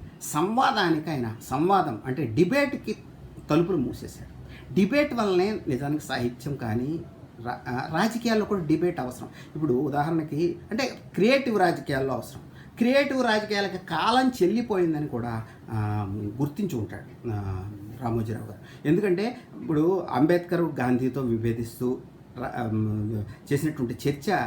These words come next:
ఆ, చివరికి, మ్, Annihilation of Caste అనే గొప్ప పుస్తకానికి దారితీసింది. ఠాగూరు గాంధీ స-, యొక్క ఉద్యమాలను అన్నింటినీ విమర్శిస్తూ చేసిన చర్చ కూడా మంచి, ఆ,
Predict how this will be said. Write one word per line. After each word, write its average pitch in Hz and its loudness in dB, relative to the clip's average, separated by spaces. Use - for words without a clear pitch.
ఆ, 107 0
చివరికి, 151 2
మ్, 120 2
Annihilation 170 2
of 165 0
Caste 151 -2
అనే - -
గొప్ప 139 -4
పుస్తకానికి 127 -4
దారితీసింది. 113 -10
ఠాగూరు 208 6
గాంధీ 175 6
స-, 135 -2
యొక్క 135 -6
ఉద్యమాలను 160 4
అన్నింటినీ 170 6
విమర్శిస్తూ 147 0
చేసిన 127 -4
చర్చ 127 -4
కూడా 123 -2
మంచి, 127 2
ఆ, 107 0